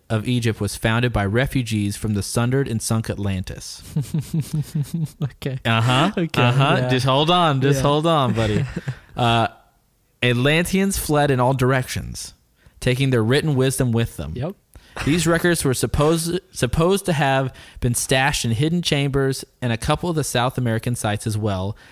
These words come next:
Speaker 1: as Giza, Egypt. Um,
Speaker 2: Giza and Egypt,
Speaker 1: it is
Speaker 2: yeah.
Speaker 1: only Egypt with when, wi-, <laughs> uh, sorry,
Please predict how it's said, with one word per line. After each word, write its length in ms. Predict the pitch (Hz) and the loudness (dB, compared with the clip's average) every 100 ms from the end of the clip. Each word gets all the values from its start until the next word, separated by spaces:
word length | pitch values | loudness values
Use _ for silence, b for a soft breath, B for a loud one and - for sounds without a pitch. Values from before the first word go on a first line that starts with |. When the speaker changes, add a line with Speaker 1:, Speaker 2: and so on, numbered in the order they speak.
| B - | B -4
Speaker 1:
as 180 | 110 | -4
Giza, 460 | 104 127 135 139 127 | -2 0 0 0 0
Egypt. 540 | 113 107 95 82 - - _ _ _ _ _ - | -2 -4 -6 -6 -14 -18 _ _ _ _ _ -8
Um, 420 | 107 98 90 107 - | -4 -2 -4 -6 -6
Speaker 2:
Giza 260 | 135 120 127 | -6 -4 -4
and 180 | 123 113 | -2 -2
Egypt, 240 | 113 117 | -2 0
Speaker 1:
it 40 | |
is 80 | 120 | 2
Speaker 2:
yeah. 60 | 131 | 2
Speaker 1:
only 180 | 160 190 | 2 0
Egypt 760 | 160 160 147 117 110 - - - _ _ _ _ _ _ _ | 0 -2 0 0 -2 -4 -14 -16 _ _ _ _ _ _ _
with 420 | 117 120 117 113 - | -2 0 0 -2 -10
when, 320 | 117 117 123 120 | -2 0 0 0
wi-, 220 | 117 - - | -2 -2 -6
<laughs> 140 | - - | -8 -8
uh, 60 | |
sorry, 320 | 110 107 98 | -6 -4 -4